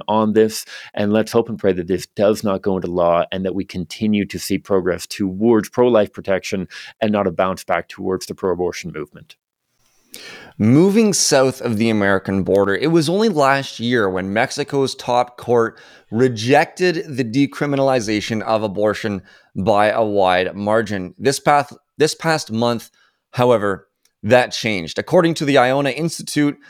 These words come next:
Speaker 2: Mexico's Supreme Court has unanimously voted to de-, decriminalize abortion. They write, and I quote,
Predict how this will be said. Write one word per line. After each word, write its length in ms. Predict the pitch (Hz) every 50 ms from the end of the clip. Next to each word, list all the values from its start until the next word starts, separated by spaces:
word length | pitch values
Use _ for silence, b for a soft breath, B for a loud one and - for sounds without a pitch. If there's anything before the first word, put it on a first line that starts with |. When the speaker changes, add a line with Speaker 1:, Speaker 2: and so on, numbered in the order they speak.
| b b b b -
Speaker 2:
Mexico's 800 | 113 131 156 185 180 - 196 185 - 180 180 175 156 - 123 -
Supreme 440 | - 127 - - - 151 156 165 156
Court 360 | - - 117 113 110 107 -
has 320 | - 127 123 127 120 113 -
unanimously 1120 | 135 135 117 123 123 123 120 127 139 165 190 202 196 196 175 - - 160 165 170 165 170 -
voted 600 | 147 113 98 95 113 131 147 139 117 90 76 65 - _ _ _ _ _ _ _ -
to 100 | - 113
de-, 320 | 98 120 127 123 123 123 _ -
decriminalize 840 | 131 127 123 - - 120 113 107 104 101 98 98 95 98 92 - -
abortion. 580 | 95 95 - 98 107 113 117 - - 90 90 92
They 140 | 117 131 143
write, 340 | 135 131 139 135 135 135 - -
and 80 | 107 104
I 80 | 101
quote, 380 | 98 - - 135 139 135 131